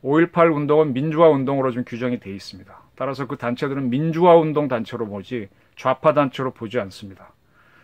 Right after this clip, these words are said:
근데 그 좌파 단체들이 민주다라는 단어를 선점해가지고 대한민국을 이상에 끌고 가는데 그와 같은 일을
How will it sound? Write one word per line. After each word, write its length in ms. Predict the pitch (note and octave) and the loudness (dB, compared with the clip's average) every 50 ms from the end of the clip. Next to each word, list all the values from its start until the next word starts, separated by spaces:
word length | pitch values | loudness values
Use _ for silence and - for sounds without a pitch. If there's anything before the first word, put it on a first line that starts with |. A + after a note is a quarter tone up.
| _ _ | _ _
근데 240 | D3+ D3+ F3 E3 - | -2 0 0 0 0
그 380 | - C#3 D#3 E3+ F3+ F3 D#3+ | 0 2 6 6 6 6 6
좌파 340 | - - C3+ D3 - - F3 | 4 0 -2 -2 0 0 2
단체들이 500 | D#3+ D#3+ D3+ C3+ - D#3 C#3+ D3+ D#3 D#3+ | 2 2 2 0 -2 -4 -2 -2 -2 -2
민주다라는 840 | C#3 A#2+ B2+ C#3+ D3 D3 D#3 D3 E3 D#3+ D#3 D#3 D#3 D#3 D#3 C#3 - _ - | -2 -2 -4 -4 -4 -4 2 4 6 6 6 6 4 2 0 -4 -8 _ -12
단어를 340 | - A#2 B2 C3+ C3+ C#3 | -8 -6 -4 -4 -6 -6
선점해가지고 920 | B2+ - D#3 D3+ C#3 D3 C#3+ C3 C3 A#2 G#2+ G#2 G2 G#2 G2+ C3+ B2 G2 F2+ _ _ _ _ _ _ _ _ _ _ | -8 -8 -8 -6 -6 -4 -4 -2 -2 -4 -4 -6 -8 -10 -10 -8 -10 -10 -10 _ _ _ _ _ _ _ _ _ _
대한민국을 840 | - A#2 C3+ D3+ D#3 D#3 D#3 D#3 C#3 C#3+ C3 B2 B2+ C#3+ B2+ G2 - | -2 0 2 2 2 0 -2 -4 -4 -4 -2 -2 -2 -2 -2 -4 -8
이상에 480 | C3 C3 B2 B2 - F#3 F#3+ F#3+ F3+ F#3 | -12 -14 -12 -8 -4 0 2 2 2 0
끌고 240 | - E3 D#3 D3 C#3+ | -2 -2 -2 0 0
가는데 480 | C3 B2 A2 G#2+ A2+ B2 C3+ A#2+ G2 - _ _ _ _ _ _ _ _ | 0 0 0 -2 -4 -2 -2 -4 -4 -6 _ _ _ _ _ _ _ _
그와 300 | - C3 D3 E3+ F3+ - | -2 4 6 6 6 6
같은 340 | C#3+ D3 C#3 - F3+ F3 F3 | 2 -2 -2 0 0 2 2
일을 360 | E3 E3 F3 E3 C3+ G#2+ | 4 4 4 2 2 0